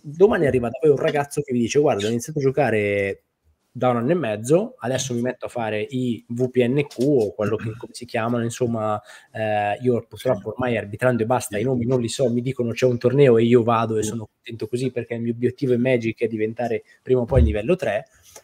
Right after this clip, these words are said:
ehm, mi dico, mi dice: "Guarda, voglio iniziare a playtestare, ma mi dai un consiglio pratico su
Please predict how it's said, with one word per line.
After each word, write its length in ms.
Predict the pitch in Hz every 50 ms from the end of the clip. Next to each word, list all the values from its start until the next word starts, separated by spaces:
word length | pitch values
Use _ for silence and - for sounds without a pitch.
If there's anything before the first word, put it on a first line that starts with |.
| _ - -
ehm, 1040 | 147 143 135 131 127 123 123 123 120 117 117 117 117 113 113 110 104 104 104 101 _ _ _ _ _ _ _ _ _ _
mi 160 | - 147 156
dico, 640 | 143 156 170 160 170 185 180 175 165 165 - - - _
mi 140 | - 156 160
dice: 380 | 160 143 117 - 120 113 110 110
"Guarda, 580 | 117 156 127 98 95 101 98 95 95 95 - _ _ _
voglio 260 | - 127 156 175 185 214
iniziare 300 | 202 175 - 139 139 151
a 40 |
playtestare, 800 | 151 123 117 117 120 117 - - - 110 90 92 95 98 98 95 - _ _ _ _ _ _ _ _ _ _
ma 380 | - 139 147 151 156 143 143 139 - - 151 143 - _ - 160 151 139
mi 160 | 147 160 185
dai 540 | 226 - 143 117 104 110 110 110 110 117 120 -
un 140 | 147 147 147
consiglio 520 | 143 156 143 135 - - 180 180 170 151
pratico 560 | 156 - 139 143 165 - 190 180 - - 175
su 720 | 160 - - - 135 135 139 143 143 143 143 143 147 139